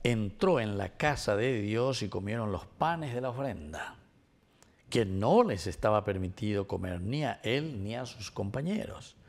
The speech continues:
sino solamente a los sacerdotes. ¿Y no han leído también en la ley que los sacerdotes en el templo violan el descanso del sábado sin incurrir en falta? Ahora bien,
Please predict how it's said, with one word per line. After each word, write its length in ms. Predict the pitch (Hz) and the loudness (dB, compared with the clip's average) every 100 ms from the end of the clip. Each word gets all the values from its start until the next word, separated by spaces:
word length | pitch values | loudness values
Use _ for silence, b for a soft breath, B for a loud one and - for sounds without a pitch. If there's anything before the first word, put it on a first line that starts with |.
| B B B | B B B
sino 240 | - - | -4 -2
solamente 640 | - 139 123 104 117 120 127 | 2 4 4 4 0 -2 -2
a 20 | |
los 120 | 123 | -2
sacerdotes. 680 | 117 123 123 92 - - - _ B B B B B B | -2 0 0 -2 -4 -16 -20 _ B B B B B B
¿Y 80 | - | 0
no 100 | 185 | 2
han 80 | 254 | 4
leído 300 | 214 180 151 | 6 6 6
también 580 | 117 104 110 147 139 - | 6 4 4 2 2 -4
en 200 | 156 156 | -4 -2
la 100 | 151 | 0
ley 400 | 143 131 85 - - - - - - _ _ _ b b b | 0 0 -2 -6 -16 -20 -20 -20 -20 _ _ _ b b b
que 80 | - | 0
los 140 | 107 95 | 2 4
sacerdotes 680 | 101 104 107 139 143 117 | 2 2 4 2 2 0
en 80 | 110 | 0
el 180 | 104 95 | -2 -4
templo 680 | - 147 147 117 123 113 107 | 0 0 0 -2 0 2 0
violan 680 | 101 117 131 190 175 107 104 | -2 2 4 4 4 2 0
el 120 | 101 | -2
descanso 640 | 98 - 120 127 113 117 | -2 0 2 2 0 0
del 180 | 107 101 | 0 -2
sábado 680 | - - 170 131 107 95 B B B | -4 -4 -2 -2 -2 -4 B B B
sin 500 | - - - 226 214 | -12 -6 0 0 0
incurrir 600 | 147 123 107 104 98 127 | -2 -2 -2 -2 0 2
en 200 | 117 113 | 2 0
falta? 760 | 104 127 98 87 85 - 107 156 - - - - - B B B B | 0 0 2 0 -4 -6 -6 -8 -14 -20 -20 -20 -20 B B B B
Ahora 200 | 113 117 | 6 8
bien, 320 | 131 135 123 | 8 6 4